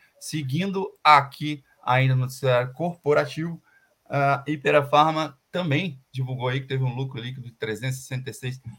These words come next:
milhões de reais no quarto trimestre de dois mil e vinte e um, a número doze vírgula seis por cento maior do que o mesmo período ali do ano anterior. E a J H S F reportou um lucro líquido de mais de duzentos e cinquenta e quatro milhões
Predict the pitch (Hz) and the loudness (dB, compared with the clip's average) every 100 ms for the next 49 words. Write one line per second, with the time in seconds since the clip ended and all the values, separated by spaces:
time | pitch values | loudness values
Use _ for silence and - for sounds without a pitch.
0 | _ 170 208 180 185 156 147 143 139 131 | _ 0 2 4 2 4 6 6 4 2
1 | 131 131 135 127 127 131 131 135 135 175 | 2 2 0 0 0 0 2 0 -2 -4
2 | 190 220 - _ _ _ _ 185 196 - | -4 -4 -8 _ _ _ _ 2 2 0
3 | 180 180 202 208 202 202 - _ - 143 | 0 2 4 4 4 2 -8 _ -6 -2
4 | 185 185 180 170 170 151 156 165 160 135 | 0 0 -2 -2 -2 -2 -4 -8 -10 -10
5 | - 139 139 143 - _ _ 170 214 180 | -6 -6 -6 -10 -14 _ _ 6 8 8
6 | 170 170 - _ _ 135 175 - 151 160 | 6 4 -6 _ _ -8 -6 -8 -8 -8
7 | - - 233 247 220 208 - 151 160 143 | -8 -8 -2 0 0 -4 -2 -2 0 0
8 | 131 143 - _ _ 131 147 135 143 147 | -2 -2 -6 _ _ -4 0 2 0 -4
9 | _ 170 185 180 175 135 143 - _ _ | _ -6 -4 -4 0 2 0 -4 _ _
10 | - 170 190 - _ 165 160 131 156 165 | -10 -8 -8 -12 _ 4 4 2 0 2
11 | 156 143 135 139 135 160 151 151 147 147 | 0 2 2 2 0 2 2 0 -6 -4
12 | 135 143 143 147 202 208 214 190 175 175 | -4 -2 -4 -4 -6 -6 -6 -4 -4 -8
13 | 156 165 - _ _ - 151 143 147 139 | -14 -14 -16 _ _ -8 -4 0 2 0
14 | 139 135 139 - 139 131 135 - 120 120 | -2 -2 -4 -4 -8 -8 -10 0 0 0
15 | 131 147 147 139 147 143 | -2 -4 -2 -2 -2 -6